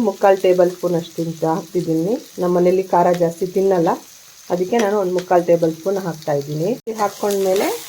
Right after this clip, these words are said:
ಈಗ ನಾವು ಪೌಡರ್ ಮಾಡ್ಕೊಂಡಿದ್ವಲ್ವಾ, ನೋಡಿ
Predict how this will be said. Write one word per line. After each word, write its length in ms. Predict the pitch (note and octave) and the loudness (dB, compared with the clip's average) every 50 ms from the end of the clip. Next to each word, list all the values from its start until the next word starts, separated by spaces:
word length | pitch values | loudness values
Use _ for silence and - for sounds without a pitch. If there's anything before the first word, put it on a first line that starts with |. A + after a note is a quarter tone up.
| - - - - G#3 | -18 -16 -8 -2 -2
ಈಗ 80 | G3+ G#3+ A3+ A3 G#3 | 0 2 2 2 4
ನಾವು 160 | G#3+ A3 C4 C#4 - | 4 4 2 4 4
ಪೌಡರ್ 300 | B3 A#3 A#3 A#3+ A#3+ A#3 A#3 A#3 | 4 4 6 4 4 2 2 2
ಮಾಡ್ಕೊಂಡಿದ್ವಲ್ವಾ, 840 | A3+ A3 - G#3 G#3 G#3+ G#3 G3+ F#3 F#3 F3+ F3+ F3+ F#3+ G#3 C4 G4 - - - - - - - - - - - - - - - - - - - - - - - - - - - - - - - - - - - - - - - - - - - | 0 2 2 2 2 2 2 2 2 4 2 2 4 4 4 4 4 2 -4 -14 -20 -20 -20 -20 -20 -20 -20 -20 -20 -20 -20 -20 -20 -20 -20 -20 -20 -20 -20 -20 -20 -18 -18 -18 -18 -20 -20 -20 -20 -20 -20 -20 -20 -20 -20 -20 -20 -20 -14 -8
ನೋಡಿ 180 | G#3 G3+ G3+ | -6 -2 -2